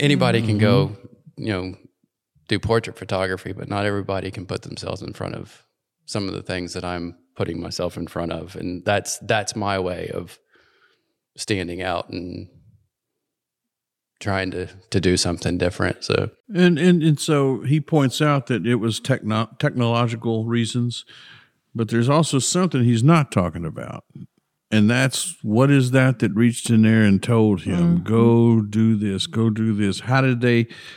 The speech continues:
Speaker 2: how was it expressed to where he took notice, made sense of it, went and, and then he had to do it. And that's where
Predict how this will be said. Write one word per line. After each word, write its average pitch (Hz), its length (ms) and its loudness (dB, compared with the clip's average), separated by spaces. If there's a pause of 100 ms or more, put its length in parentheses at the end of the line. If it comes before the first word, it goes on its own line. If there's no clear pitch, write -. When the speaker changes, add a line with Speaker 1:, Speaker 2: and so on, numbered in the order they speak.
Speaker 2:
how 143 220 4
was 135 140 6
it 127 120 6
expressed 117 560 0
to 117 80 -2
where 113 260 2
he 117 480 4
took - 240 -4
notice, 113 580 -2 (720)
made 80 200 -6
sense 120 300 2
of 127 200 4
it, - 80 -2 (400)
went 95 220 -4
and, 92 640 -6
and 101 180 2
then 170 140 4
he 135 80 6
had 135 220 4
to 120 40 -2
do 107 300 4
it. - 180 2
And 101 140 2
that's 147 300 2
where 156 180 0